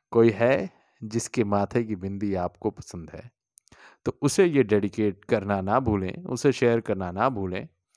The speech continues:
और हमारे चैनल को भी लाइक, सब्सक्राइब करना ना भूलें जनाब।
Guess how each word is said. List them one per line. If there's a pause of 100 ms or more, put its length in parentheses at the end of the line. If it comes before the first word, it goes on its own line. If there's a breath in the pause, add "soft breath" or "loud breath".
(380 loud breath)
और
हमारे
चैनल
को
भी
लाइक,
सब्सक्राइब
करना
ना
भूलें
जनाब।